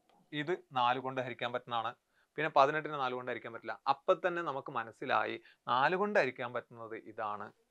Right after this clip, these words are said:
ഇനി അതിനെ ഒമ്പത് കൊണ്ട് ഹരിക്കാൻ പറ്റുമോ കൂടി നോക്കി നോക്കാം. അപ്പൊ നമുക്ക് ഉത്തരം ഏതാണെന്ന് മനസ്സിലാക്കാൻ പറ്റും. അപ്പൊ നാല് നാലും എട്ട്, എട്ടും അഞ്ചും പതിമൂന്ന്, പതിമൂന്ന് ഒന്നും പതിനാല്, പതിനാല് ഒന്നും പതിനഞ്ച്, പതിനഞ്ചും ഒന്നും പതിനാറ്, പതിനാറും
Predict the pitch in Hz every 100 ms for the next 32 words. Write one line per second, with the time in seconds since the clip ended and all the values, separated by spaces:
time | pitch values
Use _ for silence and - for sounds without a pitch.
0 | - 160 175 160 160 131 143 185 202 190
1 | 131 139 127 117 143 143 165 175 123 120
2 | - 135 110 147 196 - - - - 151
3 | 131 127 180 - 135 175 - 123 127 123
4 | 139 165 143 143 143 147 151 139 - _
5 | - - 170 170 165 196 170 143 151 160
6 | 123 - 139 - _ _ _ - 147 143
7 | 202 175 135 123 185 240 _ _ _ _
8 | - 127 131 123 120 - _ _ 135 143
9 | 151 160 139 147 185 123 123 123 123 120
10 | - - 127 135 143 139 135 165 123 123
11 | 123 131 202 _ _ - 120 131 139 147
12 | 214 226 123 131 170 220 - 123 123 123
13 | 135 190 - _ _ _ _ _ _ _
14 | - 127 131 151 214